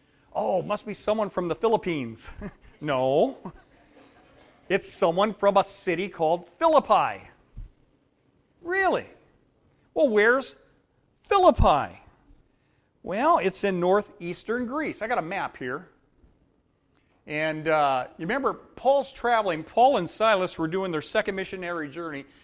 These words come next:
And they're traveling all over Sm-, Smyrna and Turkey. And,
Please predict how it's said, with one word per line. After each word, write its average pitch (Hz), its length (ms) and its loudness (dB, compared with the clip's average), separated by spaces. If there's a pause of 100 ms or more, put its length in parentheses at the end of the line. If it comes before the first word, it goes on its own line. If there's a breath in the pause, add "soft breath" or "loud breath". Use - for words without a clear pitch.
(200 soft breath)
And 240 100 -2
they're 285 80 0
traveling 269 480 0
all 208 300 2
over 214 200 -2
Sm-, 202 280 -14 (200 soft breath)
Smyrna 202 580 -4
and 175 140 -8
Turkey. 214 640 -6
And, 156 140 -6